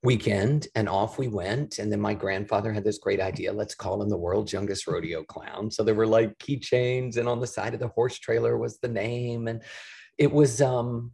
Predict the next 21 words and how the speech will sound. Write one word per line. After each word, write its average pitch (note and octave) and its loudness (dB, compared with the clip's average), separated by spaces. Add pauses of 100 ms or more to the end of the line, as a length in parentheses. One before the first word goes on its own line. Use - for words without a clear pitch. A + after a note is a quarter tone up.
(100)
magical A#2+ -2
and F2+ -2
formative. A#2 0 (300)
It A2+ -2
was G#2 -4
the G2 -2
first A#2 0
time A2 0
I G2+ 0
was F#2+ 0
standing G2+ -2 (600)
on F#2+ -10
a F2 -6
stage. E2 -4
It G2 -2
was F#2 -4
an F2 -6
arena, F2 -2 (140)
but F#2 0
it F2 -8
was F2 -6